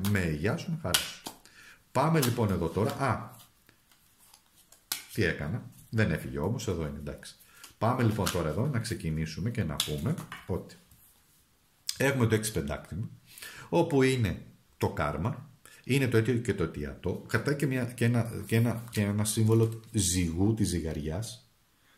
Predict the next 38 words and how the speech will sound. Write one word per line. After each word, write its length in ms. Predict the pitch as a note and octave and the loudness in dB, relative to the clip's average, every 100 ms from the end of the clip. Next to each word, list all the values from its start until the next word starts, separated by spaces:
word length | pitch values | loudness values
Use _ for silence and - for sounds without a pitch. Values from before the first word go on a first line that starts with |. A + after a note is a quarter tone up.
| - | -8
το 120 | E2+ | 2
βλέπεις 360 | G#2 A#2 - | 4 4 4
εδώ, 200 | D2+ D2 | -2 0
που 140 | E2 G#2+ | 0 4
είναι 100 | G#2+ | 4
η 60 | |
δικαιοσύνη, 1000 | F#2 E2 - D#2+ D2 - E2 D2+ D2 A#2 - - - - _ | 4 0 0 0 0 -2 -2 -2 -2 -2 -4 -14 -20 -20 _
που 160 | A#3+ | 2
έχει 220 | C#4+ C#4+ C4+ | 2 2 0
να 140 | G3+ | 0
σου 160 | D3 A#2 | 0 0
πει 120 | A3 | 0
ότι, 220 | C#4 G3+ | 0 -2
Κοίταξε 400 | - D4 C4+ - | -2 -2 -2 0
να 140 | A#2+ | 0
δεις, 500 | E2 G2+ - - - _ _ _ _ | 2 0 0 -6 -14 _ _ _ _
σε 220 | - - | 0 2
αυτό 340 | A#2 - - B3+ | 0 -2 -2 -4
που 240 | C4 C4 | 0 2
ρωτάς, 800 | F3 A#2 - F2 A2+ - - - | 2 0 -2 -2 0 -2 -4 -12
σε 180 | - - | -14 -14
αυτό 220 | - - | -6 -2
που 140 | D3+ E3+ | 0 0
ρωτάς 260 | C#3 A#2 | 0 0
στη 120 | A#2 A2 | 0 0
ζωή 300 | D#2+ D2+ C2 | 2 0 -2
σου, 360 | - - - - _ - - - - - - - _ _ _ _ | -6 -8 -8 -16 _ -20 -20 -20 -20 -20 -20 -20 _ _ _ _
να 160 | G2 F#2 | -2 2
ξέρεις 580 | - F#3 E3+ A#2+ - | 4 6 6 6 4
ότι 220 | A#2+ A2+ G2 | 2 4 4
εσύ 180 | - | 6
επηρεάζεσαι 760 | E3+ D3+ A2 F#2 F2+ F2 D#2+ A#2+ | 4 6 6 4 2 -2 -2 0
και 100 | A2 | 0
έχεις 140 | A2 | 0
επιλέξει 400 | A2 G2 G2 G2 | 0 2 0 0
αυτό 240 | - - B2+ | -2 0 0
το 200 | D#2 - | 0 0
deck 160 | G2 | -2